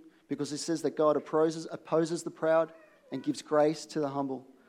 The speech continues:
But the tax collector couldn't even look up to God. He just brought him his sin,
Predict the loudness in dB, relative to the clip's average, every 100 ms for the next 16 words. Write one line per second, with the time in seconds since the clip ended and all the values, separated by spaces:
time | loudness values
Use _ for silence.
0 | _ -6 -4 0 0 0 -2 2 2 0
1 | -2 0 0 0 -2 0 -2 -2 -2 4
2 | 4 2 -4 -20 _ _ _ _ _ _
3 | -8 -4 -4 2 4 4 2 -2 0 2
4 | 0